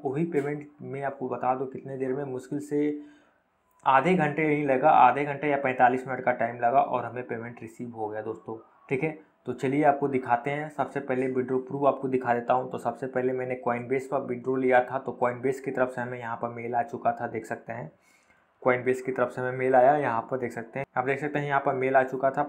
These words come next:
पचपन हज़ार पाँच सौ पैंतीस satoshi का मैंने विड्रॉ लगाया था और पचपन हज़ार पाँच सौ पैंतीस satoshi हमें receive हो गए थे, जिसकी value बीस dollar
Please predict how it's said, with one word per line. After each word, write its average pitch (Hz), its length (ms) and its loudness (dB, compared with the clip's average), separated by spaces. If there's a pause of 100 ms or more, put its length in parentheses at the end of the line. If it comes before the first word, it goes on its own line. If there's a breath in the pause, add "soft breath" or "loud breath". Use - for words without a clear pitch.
पचपन 147 360 2
हज़ार 139 220 4
पाँच 135 300 -2
सौ 151 140 -2 (200)
पैंतीस 127 380 -2
satoshi 135 320 -6
का 135 80 -2
मैंने 131 260 -6
विड्रॉ 127 300 -2
लगाया 127 320 2
था 143 160 -4
और - 260 -2
पचपन 131 320 -4
हज़ार 127 140 -2
पाँच 127 260 -4
सौ 123 80 -8
पैंतीस 117 360 -10
satoshi 120 280 -12
हमें 127 200 -6
receive 123 340 -6
हो 127 80 0
गए 127 140 0
थे, 160 200 0 (520 loud breath)
जिसकी 123 260 -6
value 127 320 2
बीस 131 320 -8
dollar 127 260 2